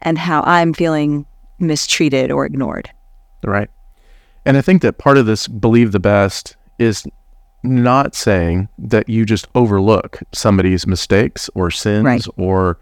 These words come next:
Speaker 2: if they take an action against you that, that you're like, "Whoa, where did that come from?"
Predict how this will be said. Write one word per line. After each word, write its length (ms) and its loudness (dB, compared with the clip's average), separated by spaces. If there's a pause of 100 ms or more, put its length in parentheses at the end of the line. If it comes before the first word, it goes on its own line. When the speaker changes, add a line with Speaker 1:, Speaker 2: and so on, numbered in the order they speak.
(380)
Speaker 2:
if 200 -2
they 160 4
take 320 0
an 160 0
action 580 0
against 480 -2
you 220 2
that, 260 2 (300)
that 180 -4
you're 100 2
like, 180 2
"Whoa, 260 2
where 140 2
did 120 0
that 220 0
come 200 -2
from?" 360 -4